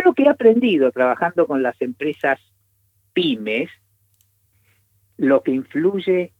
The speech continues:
el perfil del dueño o accionista o de los dueños accionistas,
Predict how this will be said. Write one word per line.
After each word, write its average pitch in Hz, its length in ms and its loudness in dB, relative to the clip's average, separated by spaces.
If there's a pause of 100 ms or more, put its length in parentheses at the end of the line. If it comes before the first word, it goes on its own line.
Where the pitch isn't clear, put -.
(140)
el 117 220 -4
perfil 151 560 -2
del 113 240 0
dueño 143 600 0
o 104 140 -2
accionista 123 920 -6
o 95 160 -2
de 110 180 -2
los 104 260 -6
dueños 120 460 -6
accionistas, 113 720 -8